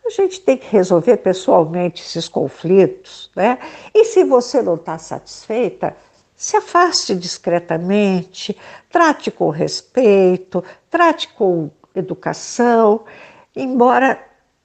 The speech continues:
ah, você não, não queira ter intimidade, não precisa ser íntimo, não precisa ser íntimo,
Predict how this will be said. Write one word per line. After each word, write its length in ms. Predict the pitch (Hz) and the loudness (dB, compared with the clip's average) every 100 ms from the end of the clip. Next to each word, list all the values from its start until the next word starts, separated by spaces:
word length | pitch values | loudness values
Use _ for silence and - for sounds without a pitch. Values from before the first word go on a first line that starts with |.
| - | -2
ah, 540 | 240 226 208 208 202 - | 0 2 0 -2 -4 -8
você 380 | 240 254 254 254 | -2 0 2 0
não, 180 | 240 233 | 0 -2
não 800 | 240 226 208 - - 240 262 262 | -4 -8 -8 -10 -12 -6 -6 -4
queira 320 | - 269 285 | 2 4 4
ter 260 | 277 254 247 | 2 0 0
intimidade, 920 | 262 247 - 247 269 220 233 226 240 | 0 -8 -10 -6 -4 2 2 2 -2
não 100 | 240 | -6
precisa 220 | - 480 | -4 -4
ser 160 | 480 330 | -2 -2
íntimo, 680 | 320 320 - 208 160 143 - _ | -2 -6 -2 0 0 -4 -8 _
não 160 | - - | -8 -8
precisa 480 | - - 415 359 294 | -8 0 2 4 0
ser 200 | - 175 | 0 -4
íntimo, 560 | 175 185 - 147 160 | -4 -8 -8 -8 -8